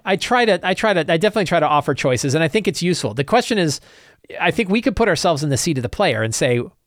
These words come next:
what information would we want to be able to choose whether we're going left or right?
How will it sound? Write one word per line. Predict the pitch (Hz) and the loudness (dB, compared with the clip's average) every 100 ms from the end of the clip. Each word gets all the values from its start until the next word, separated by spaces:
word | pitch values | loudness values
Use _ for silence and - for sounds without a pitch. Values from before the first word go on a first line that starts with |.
| - - | -18 -12
what | 175 139 147 185 - | -6 -2 2 2 0
information | 190 185 185 160 170 - 139 127 - | -2 0 0 0 0 0 -2 -4 -4
would | 151 160 | 0 2
we | 139 202 | 2 0
want | 151 180 123 | 0 -2 -2
to | - 160 | -4 0
be | 165 | 2
able | 156 | 2
to | 139 | 0
choose | - 175 135 | 0 -2 0
whether | 135 127 | 0 0
we're | |
going | 123 120 | 0 -2
left | 110 107 | -4 -4
or | 110 | -8
right? | 92 - | -12 -20